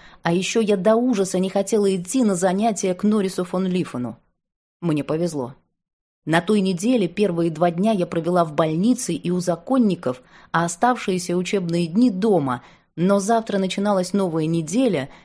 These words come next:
и встречи с куратором должны были возобновиться. Я не знала, как они пройдут. И захочет ли он со мной разговаривать. Я была на сто процентов уверена, что когда Норрис задавал мне вопрос о правосудии и законе,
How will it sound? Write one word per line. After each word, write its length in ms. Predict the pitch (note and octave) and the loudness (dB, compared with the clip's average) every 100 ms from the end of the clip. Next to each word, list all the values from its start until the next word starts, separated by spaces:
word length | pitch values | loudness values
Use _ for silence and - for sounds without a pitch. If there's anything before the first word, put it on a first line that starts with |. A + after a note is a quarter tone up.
| _ | _
и 80 | F#3+ | -6
встречи 420 | E3 - G#3 G3+ | -4 -2 0 0
с 80 | E3+ | -4
куратором 540 | - F3 A3+ G#3+ E3+ | -2 0 0 0 0
должны 340 | D#3+ E3+ D#3+ F3 | 0 0 0 -2
были 180 | E3 D#3 | 0 -2
возобновиться. 760 | D#3 D#3 F3 F3+ C3 - - - _ _ _ _ _ _ - | -2 -2 0 -2 -2 -8 -14 -18 _ _ _ _ _ _ -8
Я 200 | D#3+ F3+ | 0 2
не 140 | G#3 | 2
знала, 340 | G3 G#3+ G#3 D3+ | 2 2 2 0
как 240 | D3+ C#3 | -4 -6
они 120 | C#3 | -6
пройдут. 480 | C#3 D#3 E3 B2+ - _ _ _ _ _ _ _ | -6 -6 -6 -8 -16 _ _ _ _ _ _ _
И 80 | F3+ | 0
захочет 540 | F3 F3+ A3 A#3 A3 | 2 2 0 0 -2
ли 80 | F#3 | -2
он 100 | F#3 | -2
со 160 | F3+ D#3 | -2 -4
мной 160 | D#3 | -4
разговаривать. 720 | D3+ D3+ E3 D#3 B2 A2+ - - _ _ _ _ _ _ _ _ _ _ | -4 -6 -6 -6 -8 -10 -16 -20 _ _ _ _ _ _ _ _ _ _
Я 220 | D3 F#3 | 0 2
была 240 | G3 G3 F#3+ | 4 4 2
на 120 | F#3+ | 0
сто 220 | - C4 | -2 -2
процентов 580 | B3+ A3 - G3+ F3 D#3 | 0 0 0 -2 -2 -4
уверена, 580 | D#3+ G#3+ A#3+ D#3+ B2+ - - | -2 0 0 -2 -6 -10 -18
что 220 | - - F#3+ | -10 -2 2
когда 320 | G#3 F#3+ G3+ | 2 4 4
Норрис 420 | G#3 A3+ F#3+ C#3+ | 6 4 2 0
задавал 480 | C3+ D3+ F3 F#3 F3+ | -4 -2 0 2 2
мне 160 | E3 | 2
вопрос 380 | F3 F#3+ G3 F3+ | 0 0 -2 -2
о 40 | E3 | -2
правосудии 640 | E3 F3 F#3+ G#3+ F3+ D#3 | 0 0 0 -2 -4 -4
и 60 | |
законе, 640 | D#3 D#3+ E3 - C4 A3 C3+ | -2 -2 -4 0 2 2 0